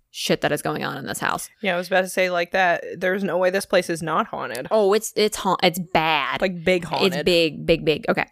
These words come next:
Speaker 2: Big boy haunted.
Speaker 1: Jacob died, of course, as,
Speaker 2: Yeah.
Speaker 1: as life is. Jacob passed away and left his coal mining business to his son, Alex Hetherington.
Speaker 2: Okay.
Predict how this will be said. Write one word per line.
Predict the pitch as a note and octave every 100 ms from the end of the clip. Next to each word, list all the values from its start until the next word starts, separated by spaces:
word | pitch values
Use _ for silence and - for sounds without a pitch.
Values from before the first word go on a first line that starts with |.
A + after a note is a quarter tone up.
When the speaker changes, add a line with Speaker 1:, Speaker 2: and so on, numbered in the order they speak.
| _ - -
Speaker 2:
Big | F#3 E3+
boy | D#3+
haunted. | D#3+ E3 E3+ F3+
Speaker 1:
Jacob | - G#3+ C#4 B4 C4+ F#3+
died, | F3+ E3 D3 D3+ G3+ - _ _ _ -
of | G3+
course, | D#3+ - -
as, | - G3+
Speaker 2:
Yeah. | F3+ E3+
Speaker 1:
as | E3 -
life | C3 B2+ -
is. | D3 C3+ - - - _ _
Jacob | G#3+ B3 A#3+
passed | A3 A3+
away | B3 F3 F#3+ - -
and | F3+
left | F3 F3
his | F#3+ -
coal | F3 F3
mining | F3 F#3 F#3+
business | D3+ - E3
to | - F3+
his | E3+ D#3+
son, | - D#3 D#3 - _ _ -
Alex | C4+ F3+ E3+ - -
Hetherington. | - E3 D#3 D3+ - - - - _ -
Speaker 2:
Okay. | G3 E3+ C#3+